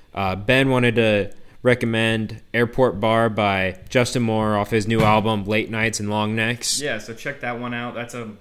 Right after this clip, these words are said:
Speaker 2: great one.
Speaker 1: Mm-hmm.
Speaker 2: And I, I guess I've already said Me and Jack by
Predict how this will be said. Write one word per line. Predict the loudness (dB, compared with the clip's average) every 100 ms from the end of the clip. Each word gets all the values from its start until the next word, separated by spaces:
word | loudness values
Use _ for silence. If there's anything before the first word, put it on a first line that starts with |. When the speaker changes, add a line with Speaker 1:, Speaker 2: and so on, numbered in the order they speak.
| -20 -20 -10
Speaker 2:
great | -8 -6
one. | -4 -2
Speaker 1:
Mm-hmm. | -2 -2 -4 -8
Speaker 2:
And | -8 -6
I, | -6 -8
I | -10
guess | -10
I've | -10 -8
already | -8 -8
said | -10 -10 -10 -12 -12
Me | -10 -8
and | -8
Jack | -8 -8 -8 -10
by | -12 -12